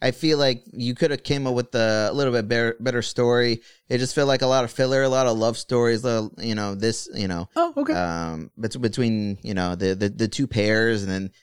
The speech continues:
Speaker 1: just the, uh, the, the whole deal with the uncle and the village and the, the nephew. And I was just like, I don't, I don't know. I kind of think of things like if I'm showing this to a new person
Speaker 2: Mm-hmm.
Speaker 1: and I'm staring at,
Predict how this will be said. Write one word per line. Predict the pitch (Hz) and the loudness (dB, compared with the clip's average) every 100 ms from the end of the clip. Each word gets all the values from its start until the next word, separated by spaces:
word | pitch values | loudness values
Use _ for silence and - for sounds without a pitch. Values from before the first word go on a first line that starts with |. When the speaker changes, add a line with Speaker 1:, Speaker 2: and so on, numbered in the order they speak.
| _ _ | _ _
Speaker 1:
just | - 107 - - | -6 -6 -6 -10
the, | - 107 | -2 0
uh, | - - | 0 -2
the, | 110 113 101 | 0 2 2
the | 98 | 0
whole | 120 131 | 0 2
deal | 127 | 2
with | 120 | 2
the | - | 0
uncle | 101 107 113 107 | 0 0 2 2
and | 107 90 | 2 0
the | |
village | 85 101 104 104 101 98 | 2 2 4 2 2 0
and | 87 85 | -2 0
the, | 80 80 | 0 -2
the | 85 | -2
nephew. | 87 101 101 98 | -2 -2 -2 -4
And | 92 | -2
I | 98 | -4
was | |
just | 98 87 | -6 -6
like, | 76 73 78 - | -4 -4 -4 -4
I | 127 131 | -2 0
don't, | 120 113 104 104 - - - _ | -2 -4 -6 -10 -16 -20 -20 _
I | - | -2
don't | 101 | 0
know. | 82 85 | -2 -2
I | - | -2
kind | 120 175 185 | 0 2 2
of | 165 | 0
think | - - 156 143 | -4 -2 0 0
of | 139 | -2
things | 135 139 131 | 0 0 0
like | 131 117 104 - _ - | 2 2 0 -6 _ -4
if | 131 | 0
I'm | 185 | 0
showing | 220 202 185 170 | 0 0 0 -2
this | 160 - | -2 -4
to | - 151 | 0 0
a | |
new | 127 139 | 0 -2
person | 123 135 127 101 95 98 - | 0 0 0 -4 -4 -6 -2
Speaker 2:
Mm-hmm. | 175 240 | 2 2
Speaker 1:
and | 123 | 0
I'm | 123 | -2
staring | - 120 117 120 | 0 0 0 0
at, | 113 | -2